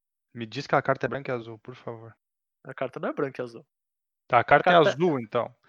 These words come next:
Speaker 2: a
Speaker 1: Tá,
Speaker 2: carta
Speaker 1: então
Speaker 2: tem
Speaker 1: a
Speaker 2: a-,
Speaker 1: carta
Speaker 2: tem a-
Speaker 1: azul e vermelha?
Speaker 2: É, não, não é azul e vermelho.
Speaker 1: Ah, não é azul e vermelho.
Speaker 2: Qual que é outra opção de azul que a gente tem na edição aqui?
Speaker 1: Azul e verde?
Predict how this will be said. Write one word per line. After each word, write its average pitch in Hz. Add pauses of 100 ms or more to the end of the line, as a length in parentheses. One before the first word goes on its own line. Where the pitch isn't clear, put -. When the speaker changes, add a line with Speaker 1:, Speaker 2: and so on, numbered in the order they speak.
(140)
Speaker 2:
a -
Speaker 1:
Tá, 180
Speaker 2:
carta 156
Speaker 1:
então 156
Speaker 2:
tem 175
Speaker 1:
a 170
Speaker 2:
a-, 165
Speaker 1:
carta 185
Speaker 2:
tem 175
a- 151
Speaker 1:
azul 143
e -
vermelha? 139 (600)
Speaker 2:
É, 123 (220)
não, 143
não 135
é 185
azul 127
e -
vermelho. 104 (600)
Speaker 1:
Ah, -
não 123
é 131
azul 123
e -
vermelho. 117 (600)
Speaker 2:
Qual 135
que -
é -
outra 165
opção 151
de 139
azul 127
que -
a 123
gente 117
tem 120
na 113
edição 110
aqui? - (440)
Speaker 1:
Azul 110
e 107
verde? 113